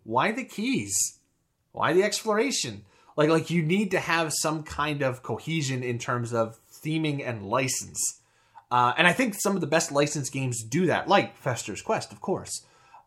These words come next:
Um, but yeah, that's what I'm gonna pull from this. Because I, uh, as a man that has plumbed the depth of Capcom's backlog, <laughs> oh, there's plenty of crap games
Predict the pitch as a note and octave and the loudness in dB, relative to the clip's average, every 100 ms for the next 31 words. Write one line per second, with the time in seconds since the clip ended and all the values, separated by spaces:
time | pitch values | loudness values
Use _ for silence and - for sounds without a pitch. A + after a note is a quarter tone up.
0 | - A#2 G#2 F#2+ F2+ G2 _ _ _ _ | -8 -4 -2 -4 -10 -16 _ _ _ _
1 | _ _ _ _ _ _ _ - E3+ D3+ | _ _ _ _ _ _ _ -12 -6 -2
2 | G3+ G3 G#3+ G#3 D3 C#3+ G3+ A#3 A3 G3+ | -2 0 2 6 6 4 2 0 -2 -2
3 | F3 - E3 - A2+ A2 A3+ F#3+ G#3 A#3 | -2 0 0 0 -4 2 4 8 8 8
4 | G3 E3+ D#3+ D#3 E3 D3+ D3 D#3+ D#3 C3 | 4 4 4 4 2 2 2 2 2 0
5 | A#2+ B2 - D#3 D3 B2+ C3 C3+ C3+ - | -2 -10 2 2 4 2 4 2 0 0
6 | C3+ - C3+ A#2+ A#2 B2+ C3 D3 C#3+ B2+ | 0 2 0 0 6 6 6 2 6 10
7 | F#3+ F#3 F#3 - C#4 E3+ C#3+ C#3 D3+ D3 | 12 12 8 6 4 6 4 4 6 6
8 | - C#3+ D3 C3 | 4 0 2 2